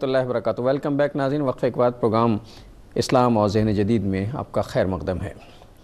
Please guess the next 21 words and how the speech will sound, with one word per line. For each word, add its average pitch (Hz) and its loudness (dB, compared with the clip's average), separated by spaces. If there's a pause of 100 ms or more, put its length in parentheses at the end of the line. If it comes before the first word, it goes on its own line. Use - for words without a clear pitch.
(480)
بات 165 4
ہو 180 4
رہی 180 4
تھی 185 2
شریعت 156 0
اسلامیہ 147 2
کے 147 -4
حوالے 135 2
سے، 151 2
اور 127 6
جب 123 4
میں 127 4
وقفے 120 2
پر 131 -2
گیا 120 6
تو 123 4
اس 110 0
وقت - -4 (180)
حبیب 113 2
الرحمان 117 2
صاحب 107 2